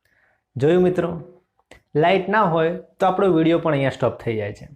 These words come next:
ટૂંકમાં લાઇટ વિના આપણી જિંદગી અશક્ય છે. લાઇટ વિના આપણે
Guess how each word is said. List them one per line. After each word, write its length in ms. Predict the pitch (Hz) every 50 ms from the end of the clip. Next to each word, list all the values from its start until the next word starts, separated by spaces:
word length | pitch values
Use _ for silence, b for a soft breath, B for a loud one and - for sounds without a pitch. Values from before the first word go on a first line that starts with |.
| - _ _ _ _ _ _ _ B B B B B B _ -
ટૂંકમાં 500 | 165 190 190 185 156 143 123 120 131 139 b b b b - 147 143 151
લાઇટ 280 | 170 208 214 - 196
વિના 220 | 190 190 190 202 180
આપણી 320 | - 165 180 202 185 143
જિંદગી 320 | 139 139 147 151 170 185 -
અશક્ય 480 | 143 120 - - 120 117 - - 113 107
છે. 120 | - - - - _ _ _ _ _ _ _ b b b b b b -
લાઇટ 320 | 131 143 165 202 202 196 208
વિના 240 | 202 202 202 196
આપણે 320 | 190 180 185 185 185 190